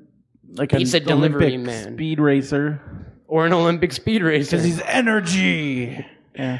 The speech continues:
Speaker 2: Like Usain Bolt.
Speaker 1: Yeah,
Speaker 2: I was
Speaker 1: totally.
Speaker 2: like, "That ain't real."
Speaker 1: <laughs>
Speaker 2: Either it, either it is, or the parents, like, when they had the kid, they're like, "Okay, we're changing our last name to Bolt, and this little motherfucker's gonna run, okay?
Speaker 1: Yeah.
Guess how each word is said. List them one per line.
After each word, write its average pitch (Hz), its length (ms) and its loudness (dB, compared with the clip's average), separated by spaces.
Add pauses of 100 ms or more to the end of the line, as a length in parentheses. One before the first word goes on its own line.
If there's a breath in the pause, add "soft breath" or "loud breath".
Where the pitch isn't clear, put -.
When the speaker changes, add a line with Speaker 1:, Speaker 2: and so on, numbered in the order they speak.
Speaker 2:
Like 170 180 2
Usain 190 500 2
Bolt. 180 500 -2
Speaker 1:
Yeah, 196 220 2
Speaker 2:
I 139 220 2
was 185 80 4
Speaker 1:
totally. 175 180 2
Speaker 2:
like, 131 100 4
"That 185 120 0
ain't 151 240 0
real." 127 520 0
Speaker 1:
<laughs> - 60 -4
Speaker 2:
Either 247 720 2
it, 220 200 -2
either 233 240 2
it 220 140 0
is, 220 200 2
or 202 40 0
the 185 60 0
parents, 196 400 0
like, 185 140 -2
when 175 80 -2
they 175 80 0
had 175 120 2
the 165 40 -6
kid, 185 220 0
they're 170 100 4
like, 156 160 2
"Okay, 151 260 0
we're 147 140 2
changing 165 340 2
our 165 160 4
last 151 240 2
name 160 140 0
to 156 80 2
Bolt, 156 320 2
and 131 160 0
this 190 160 0
little 175 160 4
motherfucker's 156 520 2
gonna 147 220 0
run, 147 380 2
okay? 139 320 2
Speaker 1:
Yeah. 123 180 2